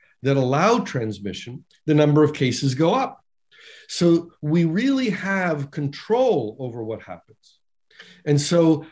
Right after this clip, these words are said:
what we need to do is to decide what we want and to achieve an objective, uh, that will, uh, hopefully be the one that stops the pandemic instead of having us live with the pandemic,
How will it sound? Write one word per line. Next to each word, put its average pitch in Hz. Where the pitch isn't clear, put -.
what 156
we 151
need 190
to 170
do 165
is 143
to 139
decide 131
what 131
we 127
want 107
and 147
to 147
achieve 185
an 147
objective, 139
uh, 131
that 143
will, 143
uh, 127
hopefully 160
be 135
the 135
one 131
that 127
stops -
the -
pandemic 110
instead 147
of 147
having 139
us 123
live 175
with 123
the 104
pandemic, 107